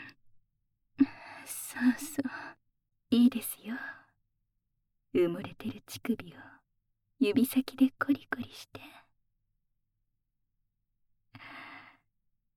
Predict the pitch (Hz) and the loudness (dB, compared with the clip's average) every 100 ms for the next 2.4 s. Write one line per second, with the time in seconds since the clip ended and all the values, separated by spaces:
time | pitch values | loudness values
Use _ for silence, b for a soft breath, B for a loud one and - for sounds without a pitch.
0 | _ - 269 220 220 - 285 339 - 277 | _ 4 4 6 -2 2 2 2 -2 0
1 | 226 220 254 247 - 226 - - - - | 2 2 2 2 -2 -8 -12 -14 -10 -4
2 | 285 - 349 311 | -4 -2 -2 -2